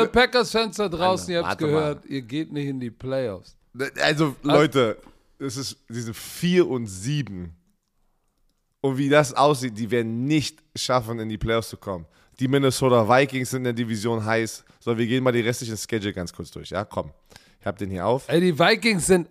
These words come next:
Speaker 2: acht und eins.
Speaker 1: Die Packers spielen die Philadelphia Eagles nächste Woche. Danach die Chicago Bears, die jetzt auch,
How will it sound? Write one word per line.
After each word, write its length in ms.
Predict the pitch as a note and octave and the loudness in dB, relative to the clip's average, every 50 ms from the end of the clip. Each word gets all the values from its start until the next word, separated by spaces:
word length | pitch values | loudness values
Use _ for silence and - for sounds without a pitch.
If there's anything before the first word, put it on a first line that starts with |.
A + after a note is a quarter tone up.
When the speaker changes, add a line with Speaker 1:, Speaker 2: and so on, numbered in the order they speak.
| _ _ | _ _
Speaker 2:
acht 400 | - - - G3 - - - - | -2 -2 -2 -2 -4 -4 0 2
und 280 | F#3 F3 D#3 - - C#3+ | 2 2 2 0 -2 -2
eins. 220 | E3 F3 D3+ A#2 | 0 0 0 -2
Speaker 1:
Die 80 | B2+ B2 | -4 -6
Packers 640 | - - D3 F3 E3+ - C#3 A2 G2 - - - _ | -4 -2 0 0 0 0 0 -2 -2 -4 -10 -12 _
spielen 380 | - - - - C#3 C#3+ C#3+ C3 | -8 -8 -4 -2 -2 0 0 -2
die 100 | B2 A#2 | -4 -6
Philadelphia 600 | - - - D3 D3+ D3 C#3 C3+ A2+ G#2+ A#2+ G#2 | -6 -4 -4 -2 0 0 0 0 0 0 -4 -6
Eagles 320 | - B2+ C3 C3 B2 - - | -4 -4 -2 -2 -4 -4 -6
nächste 320 | G#2+ G2 F2+ - - F#2 | -8 -8 -6 -8 -8 -6
Woche. 380 | F2 F#2+ F#2 F2 A2 A#2+ E3 - - _ _ _ _ _ _ - | -4 -4 -4 -2 -4 -4 -4 -6 -10 _ _ _ _ _ _ -20
Danach 560 | G2 F2+ A2 A2+ B2 C3+ C3+ A#2+ B2+ D3 E3 | -8 0 2 2 4 4 2 0 -2 -2 -6
die 160 | - - A#2 - | -10 -12 -12 -10
Chicago 500 | - B2 A2+ - - A#2 A#2+ C#3+ E3 D#3 | -8 -10 -8 -4 -2 -2 -2 -2 -2 0
Bears, 320 | F3 F3+ D#3+ B2+ A2 G#2+ | 2 2 2 0 0 -4
die 120 | A#2 D3+ | -2 0
jetzt 180 | F3 F#3+ F#3 - | 0 0 0 -2
auch, 320 | - F3 A#3+ C#4 - - | -2 -2 -2 -2 -2 -6